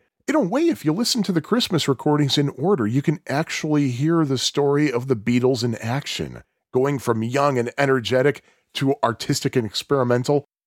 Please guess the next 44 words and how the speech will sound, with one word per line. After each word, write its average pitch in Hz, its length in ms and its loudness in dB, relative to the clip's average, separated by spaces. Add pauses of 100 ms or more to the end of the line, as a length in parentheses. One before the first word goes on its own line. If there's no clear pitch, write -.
(140)
all - 160 2
the 185 100 2
way 180 200 2
up - 120 -4
through 175 180 2
when 165 180 2
the 135 80 2
four 147 320 0
seldom 143 500 0
were 131 160 0
in 131 80 -2
the 117 80 -2
same 127 440 0
room 120 340 0
together. 87 500 -2 (360)
Although 190 260 2
the 247 100 2
Beatles 180 480 2
technically 143 560 0
were 117 240 0
already 123 460 2
broken 104 480 0
up 117 180 2
by 98 140 4
the 101 180 0
end 101 140 0
of 90 100 -2
nineteen 98 400 -4
sixty-nine, 87 920 -2 (160)
their 120 140 4
breakup 151 580 -2
wasn't 170 360 -2
publicly 151 440 0
announced 139 400 0
until 117 360 -2
April 131 420 2
of 85 100 -2
nineteen 117 400 0
seventy. 110 560 -2 (400)
For 160 80 2
Christmas 262 640 0
of 147 120 2
nineteen 135 400 2
seventy, 110 540 0